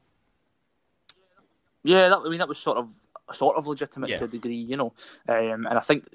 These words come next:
Speaker 1: bear in mind, Lesnar's a year into the business here, and he's
Speaker 2: Exactly.
Speaker 1: main event in WrestleMania with
Speaker 2: Exactly.
Speaker 1: Kurt Angle.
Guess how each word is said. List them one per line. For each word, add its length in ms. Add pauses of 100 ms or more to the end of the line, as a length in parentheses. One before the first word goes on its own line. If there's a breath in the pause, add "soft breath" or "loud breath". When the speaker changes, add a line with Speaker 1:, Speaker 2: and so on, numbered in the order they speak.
(440)
Speaker 1:
bear 160
in 60
mind, 140
Lesnar's 280
a 80
year 180
into 140
the 80
business 320
here, 120
and 120
he's 80
Speaker 2:
Exactly. 360
Speaker 1:
main 60
event 0
in 300
WrestleMania 220
with 100
Speaker 2:
Exactly. 200
Speaker 1:
Kurt 80
Angle. 340